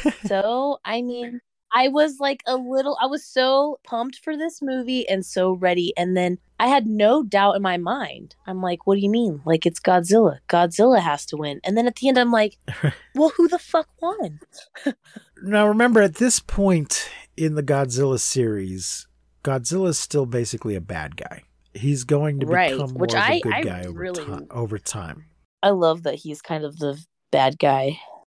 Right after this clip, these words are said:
Speaker 2: Yeah, but he, he represents nuclear destruction, which, of course, Japan's not in favor of. <laughs> And
Speaker 1: Yeah.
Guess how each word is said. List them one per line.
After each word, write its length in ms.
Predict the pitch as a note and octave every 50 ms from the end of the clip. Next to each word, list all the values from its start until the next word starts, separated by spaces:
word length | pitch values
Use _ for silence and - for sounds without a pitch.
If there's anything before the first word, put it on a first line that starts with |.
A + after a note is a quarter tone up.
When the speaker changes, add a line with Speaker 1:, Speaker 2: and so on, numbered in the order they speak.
| _ _ _
Speaker 2:
Yeah, 340 | - D#3+ D3+ G#2 D#2+ C2 - - _ - - -
but 140 | D3+ C#3+ B2+
he, 320 | C#3+ G3 G#3+ G3+ G3 E3 - -
he 220 | C3 C3+ F#3 G#3+
represents 880 | A3 F3+ F#3 F3+ E3+ - D3+ C#3+ B2+ C#3 E3+ D#3+ D3+ C3+ - - - -
nuclear 540 | B2 B2 C3 C3 - - A#2+ A#2 A2 G#2+ G2
destruction, 840 | G2+ F#2+ F2+ - - - - D#3 D3+ C3 - - - - - G#1 - _ _ _ _ _ _ _ _ _ _ -
which, 420 | C3 A#2+ G#2 - - - - -
of 80 | - -
course, 320 | - F#2 E2+ - - - - - _ _ _
Japan's 500 | - - - - F#2+ F2 E2+ F2+ F#2 -
not 220 | A2+ A2 A#2+ C3
in 100 | C#3+ C#3+
favor 360 | C#3+ F#3+ G3+ G#3+ F#3 D#3+ C#3 A#2
of. 200 | G2 G2 - - -
<laughs> 40 | - - - _ _ _ _ _ _ _ _
And 720 | - D#3+ E3 E3+ D#3 D3+ D3 C#3+ C#3+ C3+ C#3 C3+ B2+ - - - F3
Speaker 1:
Yeah. 400 | D3+ D3 C#3+ C#3 C#3 C#3 C#3